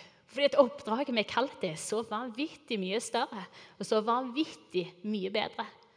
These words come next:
Betyr det at det er galt med hus og hytte, bil og båt? Det er klart det er ikke det. Men er det det som er det overordnede? Er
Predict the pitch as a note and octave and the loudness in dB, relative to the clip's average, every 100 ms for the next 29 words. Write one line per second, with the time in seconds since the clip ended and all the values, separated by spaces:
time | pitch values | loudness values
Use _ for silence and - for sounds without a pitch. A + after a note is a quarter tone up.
0 | - - _ - F#3+ G#3+ F#3+ G#3 G3+ F3+ | -20 -20 _ -2 6 6 6 4 2 4
1 | F3+ A4+ - - - - D#3+ E3 F3 F#3 | 6 4 2 -6 -12 -10 -10 -6 -4 -4
2 | F#3+ F3 E3+ F#3+ F#3 G3+ G#3 E4 F#4+ G4+ | -4 -6 -4 -2 0 2 2 0 0 -2
3 | - F4+ D4 F4 - - - - _ _ | 0 -2 2 0 0 -16 -20 -20 _ _
4 | _ _ - G#3+ G#3 A3 G#3 G#3 - B3+ | _ _ -4 2 6 6 6 4 4 -2
5 | F#3+ - G3 D4 F#4+ D4+ A3+ - F3+ - | -2 0 2 2 0 -2 -2 -6 -10 -14
6 | - | -8